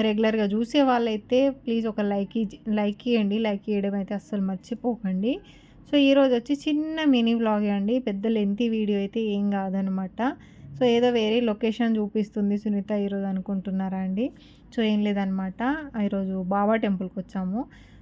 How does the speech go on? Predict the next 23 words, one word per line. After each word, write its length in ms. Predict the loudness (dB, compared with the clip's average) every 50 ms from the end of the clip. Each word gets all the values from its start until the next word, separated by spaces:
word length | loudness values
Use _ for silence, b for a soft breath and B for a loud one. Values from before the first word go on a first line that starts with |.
| B -20 -10 -6
చాలా 240 | -2 0 0 2
చాలా 380 | 2 0 -2 -2 0 2 2 2
రోజులైందనమాట 960 | 2 2 2 2 2 2 2 2 2 2 2 0 0 0 0 0 -2 -2 -4
టెంపుల్కి 480 | -4 -2 0 0 0 0 -2 -2 -2 -2
వచ్చి, 300 | -4 -4 -4 -2 -2 -2
చాలా 420 | -2 -2 -4 -2 -2 0 0 0
రోజులు 380 | 2 2 2 2 0 -2 -2 -2
అంటే 200 | -4 -4 -6 -4 -4
చాలా 300 | -2 -2 0 0 0 0
రోజులైంది. 880 | 0 0 -2 -2 -2 -2 -2 -2 -2 -2 -2 0 2 2 2 2 0 -4 B B B B B B B B -4
ఎప్పటి 280 | -4 0 2 2 4
నుంచో 460 | 4 4 4 2 2 2 4 4 4 4
అనుకుంటున్నానండి, 1080 | 4 4 4 4 4 4 4 2 2 2 2 2 2 2 2 2 2 2 2 2 2
రావాలి 480 | 2 2 2 2 0 0 0 0 -2 -2
రావాలి 420 | -2 -4 -4 -2 -2 -2 -2 -2
టెంపుల్కి 640 | -2 -2 -4 -4 -4 -4 -6 -6 -6 -4 -4 -2 0
అనేసి. 540 | 0 0 -2 -2 -4 -4 -4 -4 -4 -4 -4 B B B B B B B 0
So, 80 | 2 4
ఈ 360 | 4 4 4 4 6 6 6
రోజుకైతే 560 | 6 6 4 2 0 -2 -2 -2 0 -2 -2
కుదిరిందనమాట 920 | -2 0 -2 0 0 0 0 0 0 -2 -2 -2 -2 -4 -4 -6 -6 -4 -2
టెంపుల్కి 640 | 0 0 0 0 0 -2 -2 -2 -2 -6 -4 -4 -4
రావడం. 600 | -4 -4 -4 -6 -6 -6 -4 -4 -2 -2 -2